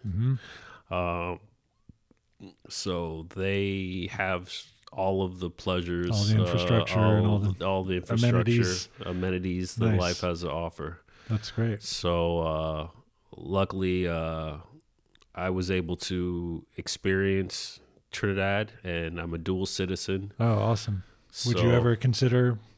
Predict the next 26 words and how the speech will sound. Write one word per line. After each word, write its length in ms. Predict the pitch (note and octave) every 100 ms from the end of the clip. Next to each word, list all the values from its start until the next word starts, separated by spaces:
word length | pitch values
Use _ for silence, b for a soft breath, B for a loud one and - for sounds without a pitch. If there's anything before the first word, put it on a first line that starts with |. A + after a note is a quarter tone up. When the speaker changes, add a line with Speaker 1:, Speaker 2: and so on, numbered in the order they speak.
| b b _ _ -
Speaker 1:
living 240 | A#2+ A#2+ C#3+
there, 220 | F3+ F#3+
or 40 | D3
w-, 160 | A#2 C3
go, 140 | -
Speaker 2:
I 100 | A2+
Speaker 1:
like 100 | C3
Speaker 2:
would, 180 | C#3+ B2+
I 100 | -
would 260 | G#2+ G#2+ F#2 - _
very 220 | - G2+
much 340 | G2 G#2 G2+ -
consider 400 | F#2 - F2+ E2
living 320 | D#2+ D2+ D#2
there. 180 | D2 D2
Speaker 1:
Do 100 | B2
you, 100 | A#2
is 100 | A#2+
that 160 | A2+ A#2
Speaker 2:
Uh, 20 |
Speaker 1:
something 320 | - A2+ A#2+
you 140 | A2+ A2
look 180 | A2+ A2+
ahead 280 | G#2+ A2+
to, 280 | G#2+ C3 B2+
like, 100 | G#2+